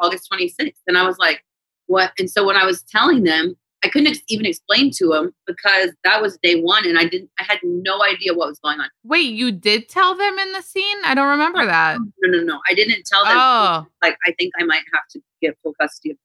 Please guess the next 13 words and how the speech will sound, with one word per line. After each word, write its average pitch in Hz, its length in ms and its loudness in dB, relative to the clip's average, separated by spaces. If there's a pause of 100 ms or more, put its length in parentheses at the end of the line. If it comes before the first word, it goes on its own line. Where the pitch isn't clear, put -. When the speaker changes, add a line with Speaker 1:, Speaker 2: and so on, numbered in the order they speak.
Speaker 1:
kids 165 200 0
because 156 240 -2
of 147 80 -10
something 156 280 -4
that 143 120 -2
I, 139 180 -2 (640)
that 143 140 -8 (180)
I 156 100 2
knew." 185 400 0
And 180 220 0
I 190 100 2
was 190 180 -4
like, 175 300 0